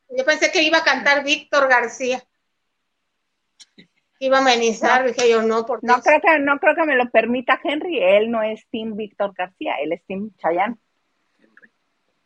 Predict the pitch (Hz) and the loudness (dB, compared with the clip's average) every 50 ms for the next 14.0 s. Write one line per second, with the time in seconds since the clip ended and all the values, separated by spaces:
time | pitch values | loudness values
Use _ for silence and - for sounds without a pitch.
0 | _ _ - 240 220 208 226 220 - _ _ - - _ _ _ _ _ _ _ | _ _ -4 -2 0 0 0 0 -2 _ _ -20 -20 _ _ _ _ _ _ _
1 | - 254 254 262 262 240 - - 208 185 180 180 180 190 226 240 233 _ _ _ | -10 -6 -6 -4 -6 -4 -2 -2 -2 0 0 0 0 0 -2 -6 -12 _ _ _
2 | _ _ _ _ _ _ _ _ _ _ _ _ _ 247 247 254 254 247 247 247 | _ _ _ _ _ _ _ _ _ _ _ _ _ -4 -4 0 0 0 2 2
3 | 277 349 320 277 294 240 247 302 294 254 247 247 240 220 214 202 - 202 196 190 | 2 2 2 0 0 2 4 4 2 2 0 0 0 0 0 2 2 2 2 2
4 | 202 196 190 - - 165 160 170 175 175 175 175 170 180 202 226 240 254 254 262 | 2 -2 0 0 0 2 2 2 2 0 0 -2 -2 2 2 2 2 4 2 2
5 | 262 262 - _ _ _ _ _ _ _ - 220 233 247 262 262 240 330 277 269 | 0 0 -4 _ _ _ _ _ _ _ 2 4 6 6 6 6 4 0 0 0
6 | 269 262 269 - - - 302 277 262 - 240 233 226 226 214 202 190 185 - - | 2 2 0 0 0 -2 -2 -2 -2 -2 -4 -2 0 0 2 2 2 2 2 0
7 | - 233 262 349 480 453 - _ _ _ _ _ _ - - 214 202 - _ - | 0 0 0 0 -2 -6 -12 _ _ _ _ _ _ -10 -10 -10 -10 -10 _ -2
8 | 294 311 349 381 480 466 - _ _ _ _ _ _ _ _ _ _ 214 220 220 | 0 0 2 2 0 -2 -2 _ _ _ _ _ _ _ _ _ _ -2 0 2
9 | 220 220 214 214 208 214 220 208 214 262 294 - _ 359 359 359 285 - 285 262 | 2 2 2 0 0 -2 -2 -2 -2 -2 -4 -2 _ -4 -4 -4 -4 -4 -2 0
10 | 262 240 220 214 214 208 208 202 202 208 202 247 269 302 311 349 349 - - 254 | 2 4 6 6 4 4 2 -2 -4 -2 0 0 0 0 0 -2 -2 -2 -4 -6
11 | 233 240 220 202 226 220 233 - 240 - - 277 254 247 254 247 - _ - 320 | -8 -8 -6 -6 -6 -6 -6 -10 -16 -14 -12 -12 -10 -10 -12 -12 -6 _ 0 0
12 | 320 311 277 - - 302 269 277 294 - - 214 - 254 233 233 240 226 226 214 | 0 0 -2 -4 -6 -6 -6 -6 -8 -10 -12 -10 -6 -4 -2 -2 -2 -2 -2 -4
13 | 202 196 - 196 190 185 185 185 - - 202 202 208 196 190 185 175 175 180 | -4 -4 -6 -8 -8 -8 -10 -6 -2 -2 -2 0 0 0 0 0 0 -2 -4